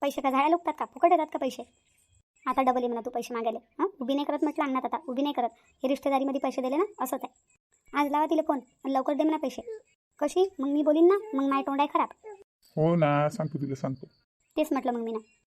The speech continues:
Speaker 1: का हो बाप्पा, एवढा वेळचं उठलेला आपण, तुमची सून का अजून झोपलेलीच आहे का?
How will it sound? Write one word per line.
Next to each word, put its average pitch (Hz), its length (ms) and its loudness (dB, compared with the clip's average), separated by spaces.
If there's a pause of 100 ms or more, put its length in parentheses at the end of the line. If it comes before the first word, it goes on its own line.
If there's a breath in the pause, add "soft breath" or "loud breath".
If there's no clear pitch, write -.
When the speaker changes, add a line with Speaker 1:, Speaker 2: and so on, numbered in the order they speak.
(180)
Speaker 1:
का 302 80 4
हो 339 60 4
बाप्पा, 359 200 4 (140)
एवढा 277 220 2
वेळचं 277 240 0
उठलेला 320 260 4
आपण, 320 280 4 (380 loud breath)
तुमची 285 160 0
सून 311 140 0
का 294 100 2
अजून 277 160 -2
झोपलेलीच 320 360 2
आहे 381 80 2
का? 392 80 2